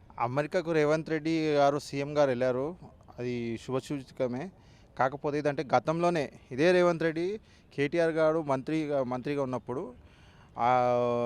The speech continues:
డెల్లాసీ కానీ, యూఎస్ పర్యటనలో కానీ అప్పుడు పోయినప్పుడు, అప్పుడు ఇన్వెస్ట్‌మెంట్ గురించి పోయినప్పుడు అతనే కామెంట్ చేశారు. ఏమని? "నువ్వు మన ద-, విదేశాలకు పోతుంది, నీ అక్రమ సంపాదనను ఆడ దాచిపెట్టుకోనికే,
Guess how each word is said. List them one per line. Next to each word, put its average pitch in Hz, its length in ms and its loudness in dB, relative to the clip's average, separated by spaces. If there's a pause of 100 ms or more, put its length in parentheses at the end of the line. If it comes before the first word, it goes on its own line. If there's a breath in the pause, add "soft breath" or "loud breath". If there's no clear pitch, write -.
(120)
డెల్లాసీ 143 460 2
కానీ, 135 340 -2
యూఎస్ 135 420 -4
పర్యటనలో 131 380 -2
కానీ 127 180 -6
అప్పుడు 127 200 -8
పోయినప్పుడు, 127 600 -4
అప్పుడు 139 220 -2
ఇన్వెస్ట్‌మెంట్ 160 500 -2
గురించి 156 280 -6
పోయినప్పుడు 127 540 -6 (480 soft breath)
అతనే 170 340 0
కామెంట్ 165 380 2
చేశారు. 135 280 -2
ఏమని? 160 640 0 (680 soft breath)
"నువ్వు 165 160 -2
మన 147 220 4
ద-, 147 40 2
విదేశాలకు 151 680 4
పోతుంది, 156 500 0
నీ 165 380 2 (340)
అక్రమ 156 320 -2
సంపాదనను 147 640 0
ఆడ 143 180 2
దాచిపెట్టుకోనికే, 143 960 2